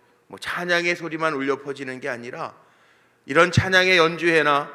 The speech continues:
또 하나님의 말씀을 듣고 기도하는 가운데 하나님 경험이 많아지는 은혜가 있으시기를 바랍니다. 어떻게 이루어질까요?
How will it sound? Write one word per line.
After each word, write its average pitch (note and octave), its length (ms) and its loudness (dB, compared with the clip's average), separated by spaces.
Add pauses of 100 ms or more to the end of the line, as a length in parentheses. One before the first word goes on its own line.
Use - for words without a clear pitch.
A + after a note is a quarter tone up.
(360)
또 D#3+ 80 -2
하나님의 F#3+ 420 4
말씀을 F3+ 840 2
듣고 F#3+ 440 0
기도하는 F3+ 520 2
가운데 C3+ 840 -2
하나님 G3+ 560 0
경험이 D#3 420 -2
많아지는 E3 960 -2 (320)
은혜가 C3 640 -4
있으시기를 A#2+ 560 -14
바랍니다. G#2+ 580 -20 (960)
어떻게 C#3 260 -8
이루어질까요? B2+ 640 -8